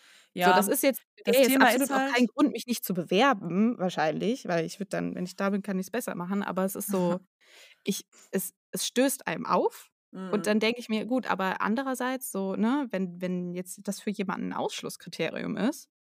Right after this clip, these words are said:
Speaker 1: und der sich nicht darauf bewerben will, zu-, keine Ahnung, zum Beispiel sagen wir mal jemanden, du hast halt, äh, den nicht-binären be-, sich Bewerbenden und der
Speaker 2: Mhm.
Speaker 1: sagt halt: "Sorry, aber ich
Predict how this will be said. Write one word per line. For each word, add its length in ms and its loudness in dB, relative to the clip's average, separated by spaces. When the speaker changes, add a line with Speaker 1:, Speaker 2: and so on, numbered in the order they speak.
Speaker 1:
und 160 0
der 140 2
sich 180 -4
nicht 180 -6
darauf 280 -2
bewerben 480 -2
will, 360 -4
zu-, 160 -14
keine 280 0
Ahnung, 220 0
zum 120 -8
Beispiel 280 -6
sagen 220 2
wir 60 4
mal 120 4
jemanden, 320 -2
du 120 -4
hast 180 -8
halt, 140 -8
äh, 280 -6
den 240 0
nicht-binären 1120 -2
be-, 120 -16
sich 200 -4
Bewerbenden 720 0
und 120 0
der 100 4
Speaker 2:
Mhm. 20 -4
Speaker 1:
sagt 200 -4
halt: 120 -2
"Sorry, 280 0
aber 320 0
ich 280 -14